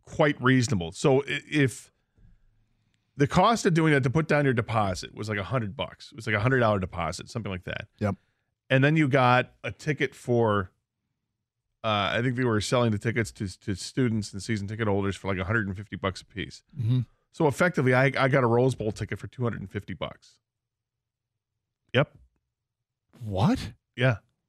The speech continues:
Speaker 1: I'll
Speaker 2: That's
Speaker 1: take
Speaker 2: quite,
Speaker 1: it.
Speaker 2: that's quite the hack.
Speaker 1: That was ten years ago.
Speaker 2: So here's another thing that a little known fact that's something to keep in, and I don't know if it's changed, and my, hopefully my memory doesn't, doesn't betray me here.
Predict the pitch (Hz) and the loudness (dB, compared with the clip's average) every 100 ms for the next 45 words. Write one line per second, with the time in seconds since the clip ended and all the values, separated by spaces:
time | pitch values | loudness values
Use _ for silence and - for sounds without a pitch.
0 | _ _ _ _ _ _ _ - 117 123 | _ _ _ _ _ _ _ -4 0 2
1 | 107 135 - 151 - - 156 123 113 123 | 2 2 2 0 0 0 0 0 2 2
2 | 95 - - 107 104 131 123 117 90 82 | 0 -2 -4 -4 -2 0 0 0 -2 -10
3 | - - - - 294 254 233 175 311 269 | -18 -20 -16 -4 0 2 2 0 0 2
4 | 214 226 170 135 131 131 147 135 151 202 | 0 0 0 0 0 0 -2 0 0 2
5 | 247 208 151 - 175 135 113 - - _ | 2 2 0 -2 0 0 -2 -8 -10 _
6 | _ - - - 151 135 202 202 170 143 | _ -20 -20 -6 -4 -2 -2 0 0 0
7 | - 160 135 - 147 196 185 156 131 - | 0 0 -2 0 2 4 2 2 0 -4
8 | - 160 156 156 151 - - _ - 127 | -2 0 2 2 0 -4 -12 _ -4 0
9 | 127 - 160 170 165 135 123 131 147 131 | 0 2 0 0 0 2 4 4 4 4
10 | 120 123 117 - _ _ _ _ _ _ | 4 2 2 -2 _ _ _ _ _ _
11 | _ _ _ - 127 110 123 117 110 104 | _ _ _ -10 -6 0 2 4 2 0
12 | 113 - 151 151 135 101 101 95 87 | -4 0 2 2 4 4 2 2 0